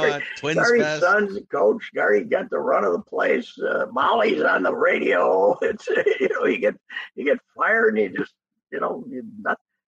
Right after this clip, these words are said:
Speaker 1: it, it was always that way with the poll ads and Calvin's organization too. But it was always that way with the, with the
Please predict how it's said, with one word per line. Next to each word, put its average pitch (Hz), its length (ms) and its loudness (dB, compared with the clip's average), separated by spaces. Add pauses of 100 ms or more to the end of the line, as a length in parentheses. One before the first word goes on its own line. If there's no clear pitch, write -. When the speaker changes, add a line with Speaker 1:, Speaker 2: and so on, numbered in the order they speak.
Speaker 1:
it, - 220 -2
it 185 140 0
was 185 200 2
always 190 420 2
that 165 260 2
way 156 300 4 (460)
with 143 160 -4
the - 80 -20
poll 123 340 4
ads - 480 -2
and 160 260 -12 (220)
Calvin's 180 460 0
organization 107 720 -4
too. - 240 -2 (340)
But 131 220 0 (260)
it - 80 -20
was 131 140 -6
always 196 260 2
that 135 160 2
way 135 140 2
with 123 240 -4
the, 104 320 -6 (240)
with 120 180 -4
the 104 180 -4